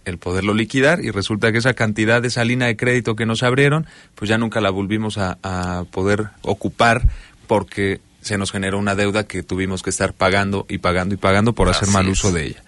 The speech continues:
Speaker 1: Y las tarjetas de crédito comerciales, que son las que se utilizan en tiendas de autoservicio y tiendas departamentales, donde se obtienen algunos beneficios al comprar en ese lugar, o que se tienen algunos cupones y créditos especiales para algunas promociones que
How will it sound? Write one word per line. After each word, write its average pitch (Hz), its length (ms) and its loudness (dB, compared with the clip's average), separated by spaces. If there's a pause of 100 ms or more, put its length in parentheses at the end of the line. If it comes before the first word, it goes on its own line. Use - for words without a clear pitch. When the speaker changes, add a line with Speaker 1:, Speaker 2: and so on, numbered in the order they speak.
(320)
Speaker 1:
Y 135 60 0
las 139 220 4
tarjetas 165 400 0
de 147 100 2
crédito 151 340 0
comerciales, 151 600 2
que - 100 -8
son 117 160 -2
las 120 120 -4
que - 60 -16
se - 60 -4
utilizan 107 400 -2
en 98 120 -2
tiendas 104 300 0
de 104 60 2
autoservicio 101 720 0
y 101 80 0
tiendas 98 320 0
departamentales, 120 840 2
donde 101 220 -2
se 98 100 -4
obtienen 104 340 2
algunos 101 440 0 (260)
beneficios 107 540 0
al 95 100 0
comprar 101 380 0
en 101 100 0
ese 101 220 0
lugar, 127 400 2 (240)
o 151 340 2
que 120 100 -2
se 110 160 -6
tienen 117 300 -4
algunos 110 400 -2 (240)
cupones 131 640 2
y 92 40 -8
créditos 127 500 0
especiales 131 760 2
para 101 380 0
algunas 107 440 -4
promociones 107 560 0
que 92 280 0